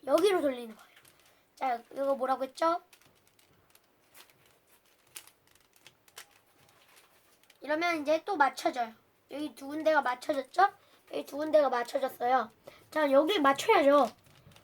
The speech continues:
어, 어디 있지? 이거 맞춰야죠. 근데 왜 안 맞춰져야지? 여기 이제 나중에 맞춰도 되는 구간이고,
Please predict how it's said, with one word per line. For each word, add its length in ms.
어, 320
어디 240
있지? 400
이거 160
맞춰야죠. 720
근데 160
왜 80
안 180
맞춰져야지? 720
여기 180
이제 100
나중에 420
맞춰도 420
되는 280
구간이고, 580